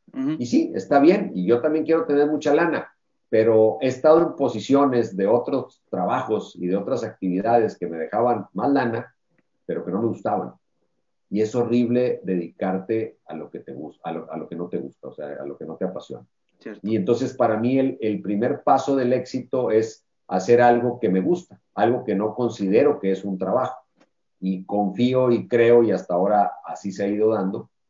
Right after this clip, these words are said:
Speaker 2: que detrás de esa pasión, si la haces profesionalmente, vas a encontrar el dinero. Van a venir los ingresos, va a venir lo que necesitas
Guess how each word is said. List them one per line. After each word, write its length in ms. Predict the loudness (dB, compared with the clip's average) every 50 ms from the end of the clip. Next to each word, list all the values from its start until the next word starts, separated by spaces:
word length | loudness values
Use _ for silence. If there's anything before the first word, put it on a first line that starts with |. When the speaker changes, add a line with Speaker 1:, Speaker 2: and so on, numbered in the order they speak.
| _ _ _
Speaker 2:
que 140 | -2 0 0
detrás 420 | 0 -2 -2 2 2 2 4 4
de 140 | 4 4 4
esa 200 | 4 2 0 0
pasión, 540 | 0 0 0 2 2 2 2 0 -2 -8 _ _ _
si 140 | -8 -6
la 160 | -4 -2 -2 -2
haces 260 | -2 -4 -4 -8 -8
profesionalmente, 960 | -10 -10 -10 -10 -8 -6 -4 -4 -4 -2 -2 -2 -2 -2 -4 -6 -6 -8 -10 _ _ _ _ _ _
vas 160 | -2 -2 0 0
a 40 |
encontrar 320 | 0 -2 -2 -2 0 0 2
el 60 | 2
dinero. 300 | 2 2 0 -4 -6 -8 -14 _ _ _ _
Van 240 | -2 0 0 0 2
a 60 | 0
venir 260 | 0 2 2 0 0
los 180 | 0 -2 -4 -4
ingresos, 480 | -4 0 0 2 2 0 -2 -2 0 0
va 60 | 0
a 40 | 2
venir 240 | 0 0 -2 -2
lo 180 | -2 -2 -4 -4
que 80 | -4 -4
necesitas 640 | -4 -6 -6 -8 -12 -12 -4 -2 -2 -2 -4 -8